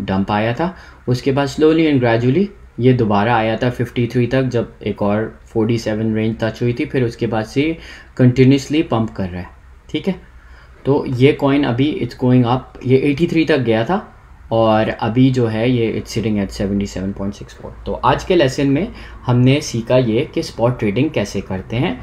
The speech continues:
तो spot trading के अंदर मैंने आपको बताया है कि limit में किस तरह करते हैं। जब आप limit में कुछ भी आपने ख़रीदना है तो आप ये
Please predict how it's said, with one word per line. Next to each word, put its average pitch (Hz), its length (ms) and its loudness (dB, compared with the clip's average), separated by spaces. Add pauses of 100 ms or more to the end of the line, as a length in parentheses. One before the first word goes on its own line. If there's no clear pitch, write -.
(280)
तो 113 80 -2
spot 117 340 -4
trading 110 300 0
के 113 80 -2
अंदर 107 240 -2
मैंने 104 220 0
आपको 104 260 -4
बताया 98 480 -2
है 117 180 -4 (520)
कि 107 300 0
limit 110 540 2
में 156 140 0
किस 165 200 -4
तरह 165 200 -2
करते 165 320 -2
हैं। 202 220 0 (260)
जब 113 180 0
आप 104 180 -2
limit 113 340 -2
में 117 160 -2
कुछ 120 240 -4
भी 131 160 2
आपने 131 280 2
ख़रीदना 123 340 0
है 156 100 -4 (320)
तो 113 80 -2
आप 104 400 2
ये 160 240 2